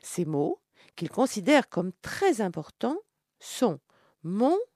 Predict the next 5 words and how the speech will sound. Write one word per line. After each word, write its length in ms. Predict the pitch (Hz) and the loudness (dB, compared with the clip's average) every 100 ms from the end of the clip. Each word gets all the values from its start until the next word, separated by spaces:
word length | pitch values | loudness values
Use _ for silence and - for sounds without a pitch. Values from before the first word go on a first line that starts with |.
| _ _ _ _ _ | _ _ _ _ _
ma, 400 | 156 190 254 339 427 _ _ _ _ _ 151 | -6 2 2 2 -2 _ _ _ _ _ -10
mes. 420 | 156 190 185 123 _ _ _ _ _ _ _ - - - | -4 2 2 0 _ _ _ _ _ _ _ -20 -20 -10
Ils 140 | 185 214 | -2 6
les 220 | 381 330 | 8 8
appliquent 560 | 269 - 180 151 - | 4 4 -8 -8 -10